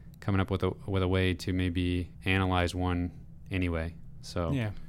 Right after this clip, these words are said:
Speaker 1: uh, maybe l-, look out for that. And, uh, we'll probably just expand our preseason football coverage a little bit more.
Speaker 2: Mm-hmm.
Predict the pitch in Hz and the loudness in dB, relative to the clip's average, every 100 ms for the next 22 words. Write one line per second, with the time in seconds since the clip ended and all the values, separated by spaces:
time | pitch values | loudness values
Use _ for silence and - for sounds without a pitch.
0 | - - - 87 87 87 90 87 95 98 | -14 -10 -4 -2 -2 -2 -2 -4 -2 -2
1 | 87 92 - 90 92 101 - - - - | 4 2 2 0 4 4 2 -6 -14 -14
2 | - - - - 95 92 90 87 87 90 | -16 -16 -16 -4 0 0 2 0 0 0
3 | 87 90 - - 92 95 90 82 80 87 | 0 -2 -10 -14 -2 2 2 0 -6 -8
4 | - 90 90 87 85 85 85 - - - | -2 0 2 2 2 2 -2 -8 -16 -16
5 | - - - - - 104 95 - 87 87 | -16 -16 -16 -8 0 2 2 0 0 0
6 | 107 - 87 85 90 85 85 87 87 87 | -2 2 2 4 2 2 -2 -2 -2 -2
7 | - 87 87 - 117 104 104 | -2 -4 -4 -6 -4 -2 -2